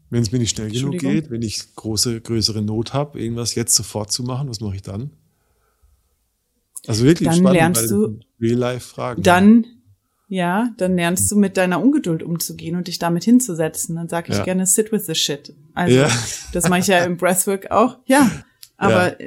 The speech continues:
Speaker 2: sitz da mit deiner Wut, sitz da mit deinen,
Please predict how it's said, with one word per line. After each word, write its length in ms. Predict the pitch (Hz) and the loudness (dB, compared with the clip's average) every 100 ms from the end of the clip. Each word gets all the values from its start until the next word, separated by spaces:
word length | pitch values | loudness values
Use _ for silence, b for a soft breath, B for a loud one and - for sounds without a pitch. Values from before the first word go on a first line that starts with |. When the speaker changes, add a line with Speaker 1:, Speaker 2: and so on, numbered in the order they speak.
| - | -8
Speaker 2:
sitz 300 | - 220 220 | -2 2 2
da 140 | - 233 | 4 4
mit 180 | 214 208 | 4 2
deiner 280 | 170 170 | -2 -2
Wut, 760 | 170 165 185 - 180 240 247 247 | -4 -4 -4 -6 -4 -2 -2 -2
sitz 240 | 214 208 | -2 -2
da 140 | - 185 | -2 -2
mit 180 | 180 180 | -2 -2
deinen, 480 | 175 175 170 170 | -2 -2 -4 -6